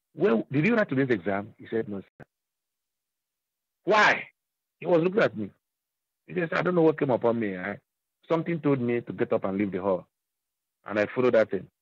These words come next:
Can you imagine that? Preparing for the whole, for a, a course for the whole semester.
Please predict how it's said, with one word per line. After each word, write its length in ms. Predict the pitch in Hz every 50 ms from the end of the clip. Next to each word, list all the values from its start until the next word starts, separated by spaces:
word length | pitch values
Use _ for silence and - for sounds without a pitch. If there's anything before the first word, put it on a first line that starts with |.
| _ _ _ _ _ _ _ -
Can 120 | - 143
you 60 | 156
imagine 260 | 139 139 143 135 143 135
that? 200 | 123 127 143 - _ _ _ _ _ _ _ _ _ _ _ _ _ _ _ _ _ _ _ _ _ -
Preparing 640 | - - 131 - 165 165 165 170 170 165 170 160 147 -
for 100 | 127 113
the 80 | 117
whole, 420 | 117 131 139 143 139 139 139 139 139 _ _ _ _ _ _ _ _
for 140 | - 110 110
a, 180 | 110 - - 117
a 40 | 113
course 280 | - - 160 139 120 - -
for 100 | 113 110
the 60 | 110
whole 160 | 113 123 127
semester. 420 | 120 120 107 110 113 110 - 90